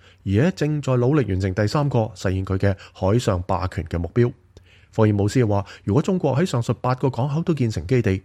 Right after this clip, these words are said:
將會擴大佢哋喺印度洋嘅足跡，包括通往波斯灣嘅重要通道，並擴展到大西洋。但如果有朝一日爆發戰爭，呢啲基地嘅戰時功能可能有限。佢話，當中國嘅債務陷阱外交變得越嚟越明顯嘅時候，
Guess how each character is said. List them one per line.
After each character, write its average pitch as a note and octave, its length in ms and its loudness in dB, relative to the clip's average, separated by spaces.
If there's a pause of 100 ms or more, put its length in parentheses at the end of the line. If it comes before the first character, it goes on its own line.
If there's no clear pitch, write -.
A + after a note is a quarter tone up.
(140)
將 C3 120 0
會 A2+ 80 2
擴 G#2+ 240 -2
大 G2+ 200 0
佢 G2+ 100 -2
哋 F#2 160 2
喺 A2 240 0
印 G#2 80 -2
度 G2 180 0
洋 D#2 140 -2
嘅 F#2+ 80 -2
足 B2 80 -2
跡， C#3 180 2 (320)
包 G#2+ 140 2
括 G2+ 160 0 (220)
通 A2+ 200 -2
往 F2+ 200 -2
波 A2+ 180 2
斯 B2 120 0
灣 A2+ 220 0
嘅 G2 360 0
重 G2+ 280 -4
要 A2 160 0
通 C#3 160 -2
道， G2 220 2 (160)
並 G#2 160 -2
擴 A2+ 220 -2
展 A#2+ 160 0
到 G#2 200 2
大 F2 200 -4
西 A#2 180 0
洋。 F#2+ 180 -2 (360)
但 A#2+ 200 0
如 G2+ 100 0
果 D3 220 0
有 A#2+ 160 0
朝 F#3+ 140 2
一 F#3+ 80 4
日 E3 280 2
爆 A#2+ 140 0
發 A#2+ 120 0
戰 B2+ 200 0
爭， D#3 140 0
呢 D#3 180 -6
啲 C#3+ 140 0
基 C#3+ 180 0
地 G2+ 100 0
嘅 G2 120 0
戰 A2+ 180 0
時 F#2+ 160 -8
功 B2 240 -2
能 D2+ 100 -2 (140)
可 F2 100 0
能 G2 140 -2
有 E2+ 180 0
限。 G2 240 0 (380)
佢 G2 140 -2
話， G2 160 2 (280)
當 A#2+ 200 0
中 B2+ 180 0
國 A2+ 160 -2
嘅 A2+ 120 -2
債 A2 300 0
務 F#2+ 220 0
陷 G2+ 180 0
阱 G2+ 300 0
外 G2 200 0
交 C3+ 200 2
變 B2 160 -2
得 C3+ 160 -2
越 A#2 140 -2
嚟 G2 100 0
越 G#2 100 -2
明 G2 200 -2
顯 D3 180 0
嘅 - 20 0
時 - 140 -4
候， A2+ 240 2